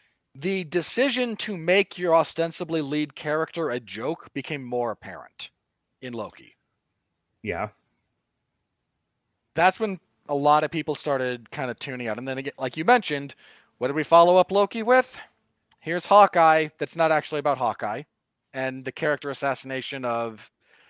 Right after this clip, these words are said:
Speaker 1: V-, uh, Vincent D'Onofrio's Kingpin.
Speaker 2: Okay, stop.
Speaker 1: And we
Speaker 2: I need
Speaker 1: follow
Speaker 2: you,
Speaker 1: that up.
Speaker 2: I need you to stop there for a second.
Speaker 1: All right.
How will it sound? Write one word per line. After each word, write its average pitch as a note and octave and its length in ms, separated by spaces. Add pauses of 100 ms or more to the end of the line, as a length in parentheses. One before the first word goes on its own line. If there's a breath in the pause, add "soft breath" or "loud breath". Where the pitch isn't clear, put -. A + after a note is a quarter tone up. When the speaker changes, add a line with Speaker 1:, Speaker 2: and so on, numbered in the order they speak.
(320 soft breath)
Speaker 1:
V-, C3 280
uh, C3 160
Vincent C#3 340
D'Onofrio's B2+ 460
Kingpin. G#2+ 480 (520)
Speaker 2:
Okay, G2+ 140 (160)
stop. - 220
Speaker 1:
And D3+ 60
we D3 60
Speaker 2:
I - 40
need A#2+ 40
Speaker 1:
follow D#3 160
Speaker 2:
you, D#3 60
Speaker 1:
that D#3 100
up. D#3 140 (580)
Speaker 2:
I A2+ 40
need A#2+ 100
you C3 80
to C3+ 60
stop A2+ 260
there G2+ 100
for F#2 120
a - 20
second. C#2+ 280
Speaker 1:
All A2 60
right. A#2+ 140